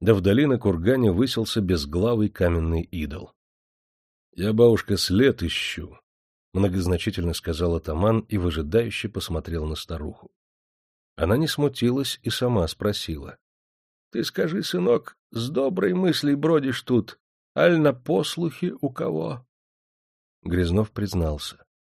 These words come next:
Царя-батюшку ищу. А где сыскать, не знаю. Степь широка, дорог много, а где он — и не знаю. —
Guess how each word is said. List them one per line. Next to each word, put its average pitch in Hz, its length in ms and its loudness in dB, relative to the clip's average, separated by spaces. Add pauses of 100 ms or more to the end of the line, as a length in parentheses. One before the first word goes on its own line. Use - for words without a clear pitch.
(440)
Царя-батюшку 123 840 2
ищу. - 400 -6 (720)
А - 80 -6
где 95 220 0
сыскать, 95 460 -2
не 80 180 -2
знаю. 76 520 0 (360)
Степь - 320 -8
широка, 92 480 0
дорог 98 360 0
много, 92 560 -2
а 82 60 -2
где 78 320 -4
он — 87 300 -4 (360)
и 104 140 -4
не 139 160 -2
знаю. — 87 560 -4